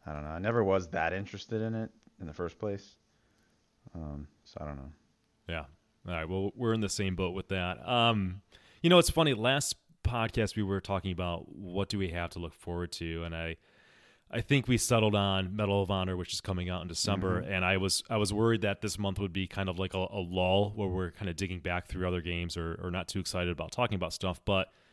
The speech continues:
Speaker 2: um, surprise, surprise, Population One was released, um, on October twenty-second. We're gonna get into a review of that, but I just wanna bring that up in the news because it, it's a big release, and I was aware of Population One, and I,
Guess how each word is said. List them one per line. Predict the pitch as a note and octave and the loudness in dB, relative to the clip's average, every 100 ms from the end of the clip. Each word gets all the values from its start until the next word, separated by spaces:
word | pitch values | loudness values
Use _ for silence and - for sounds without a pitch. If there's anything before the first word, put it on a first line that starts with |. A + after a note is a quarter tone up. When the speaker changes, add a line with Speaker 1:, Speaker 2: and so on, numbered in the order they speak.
| _ _ | _ _
Speaker 2:
um, | G2+ F#2+ F#2+ | -6 -4 -4
surprise, | - - A#2+ A2+ | -8 0 2 2
surprise, | A2 A2 G#2 G2 - | 2 4 4 4 0
Population | - A#2 A#2 G#2 G2+ G#2 F2+ | -2 -2 0 2 2 0 0
One | G2 G#2 | 2 2
was | F#2+ F2 | 0 -2
released, | F2+ E2 E2+ E2+ - - - _ _ _ | -4 -4 -2 -4 -6 -8 -12 _ _ _
um, | - D#2+ D#2+ D#2+ D#2+ - | -6 -2 -2 -4 -6 -6
on | E2+ E2 E2 - | -4 -2 -4 -4
October | E2+ - - A2 | -6 -6 -4 -2
twenty-second. | F#2+ G2 F2 F2+ F2+ | 0 -2 -2 -4 -4
We're | F#2 | 0
gonna | G#2+ | 0
get | G2+ | 2
into | F#2 F#2+ | 0 -2
a | |
review | F2 D#2+ F2+ G2 | -4 -2 0 0
of | |
that, | F2+ E2 | 0 -2
but | - | 0
I | G2+ | 2
just | C#3 | 2
wanna | D#3+ G#2+ F2+ - _ - | 2 4 2 -2 _ -2
bring | A#2+ | 2
that | A#2 A2 | 4 2
up | G#2+ | 2
in | |
the | G2 | 0
news | F#2+ F#2+ F#2 | 0 0 0
because | F2 - F#2 | -2 -4 -4
it, | G2+ A#2 - - | -4 -6 -8 -2
it's | B2+ - | -2 0
a | |
big | B2 F2+ C#3+ | 0 2 4
release, | C3 A2+ G2+ F2 - - - _ _ _ - | 4 2 2 0 -2 -4 -6 _ _ _ -2
and | G#2+ G#2 G#2+ G#2+ - _ _ _ _ | 2 4 4 2 -4 _ _ _ _
I | C3+ | 4
was | D3+ C#3 | 6 6
aware | A#2+ B2+ C3 | 6 6 6
of | - | 4
Population | A2 G2+ F#2 F2+ F2+ E2 | 2 2 0 -2 -4 -4
One, | F2+ F2 F2 | 0 0 0
and | F2 | -2
I, | F2 | -6